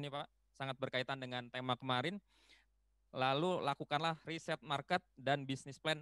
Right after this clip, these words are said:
harus firm. Mantap sekali. Kepala sekolah ini pasti sangat, eh, apa ya, ini hal yang baru nih mungkin untuk, eh, para kepala sekolah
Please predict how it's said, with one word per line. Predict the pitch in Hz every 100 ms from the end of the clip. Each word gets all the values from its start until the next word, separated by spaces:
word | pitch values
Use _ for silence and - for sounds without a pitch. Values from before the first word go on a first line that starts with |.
| 160
harus | - 135 147 -
firm. | 156 113 107 - - _
Mantap | 110 117 123 123
sekali. | - 117 127 156 175 _ _ _
Kepala | 123 127 131
sekolah | 127 139 143 147
ini | 143
pasti | 135 131 143
sangat, | 135 123 120 117 _
eh, | - 120 117 113 110 92
apa | 113 101
ya, | 95 - _ _
ini | - 170 - 151
hal | 151 151
yang | 151 147
baru | 156 170
nih | 135
mungkin | 131 165 165
untuk, | 139 143 135 -
eh, | 135 131
para | 127 135 135
kepala | - 139 131
sekolah | - 139 143